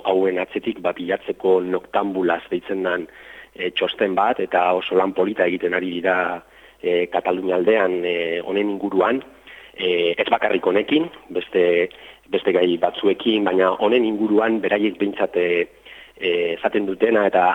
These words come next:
arriskuak ikustekotan, ba, gero erasoren bat izateko alkoholan pentsatu behar degula, ez? Eh, badakit,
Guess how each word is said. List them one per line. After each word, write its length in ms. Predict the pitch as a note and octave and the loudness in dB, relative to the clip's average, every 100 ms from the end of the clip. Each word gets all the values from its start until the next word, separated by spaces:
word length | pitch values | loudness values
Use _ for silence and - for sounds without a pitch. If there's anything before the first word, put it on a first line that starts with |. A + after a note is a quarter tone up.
| F#2+ | 0
arriskuak 800 | F#2+ A#2 - - G2+ G2 - - G2+ | 0 0 0 2 2 2 0 -8 -10
ikustekotan, 800 | G2 - G2 - F2 A2 F#2+ F2 - - - | -8 -4 -4 -2 -2 0 -2 -4 -10 -20 -6
ba, 140 | F#2+ F2 | -4 0
gero 280 | G2 G2 G2 | 4 4 4
erasoren 420 | G2 G#2+ G2+ F#2 | 2 2 2 2
bat 120 | F#2+ F2+ | 0 -4
izateko 540 | - F#2+ F2+ G2 G2+ F#2 | -4 -2 0 2 2 0
alkoholan 480 | E2 - F2+ F2 E2+ - | -2 0 0 0 -4 -8
pentsatu 360 | E2+ F2+ F2+ E2 | -4 -4 -2 -4
behar 140 | D#2+ | -6
degula, 380 | D#2 D2+ - - | -6 -8 -8 -12
ez? 80 | - - - - - - | -12 -18 -20 -20 -14 -6
Eh, 640 | F2 F2 E2+ E2 E2+ F2 F#2+ - | -4 -2 -4 -4 -6 -8 -12 -10
badakit, 540 | B2 F#2+ G#2+ - A#2+ | -4 0 0 0 -2